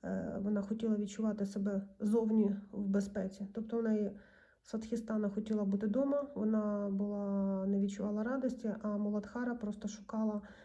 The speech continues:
якогось місця, де можна було безпечно заховатись. Так от, в цей день дівчинка була у,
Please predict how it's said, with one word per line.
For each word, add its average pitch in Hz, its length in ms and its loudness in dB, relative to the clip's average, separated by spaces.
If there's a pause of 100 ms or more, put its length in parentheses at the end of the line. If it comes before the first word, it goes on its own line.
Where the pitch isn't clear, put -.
(140)
якогось 202 420 0
місця, 233 300 0
де 196 100 2
можна 202 260 2
було 202 160 2
безпечно 202 500 0
заховатись. 196 640 -4 (920)
Так 214 180 -6
от, 202 120 -4
в - 60 -18
цей 226 120 0
день 262 220 2
дівчинка 226 400 -2
була 247 360 0
у, 302 500 2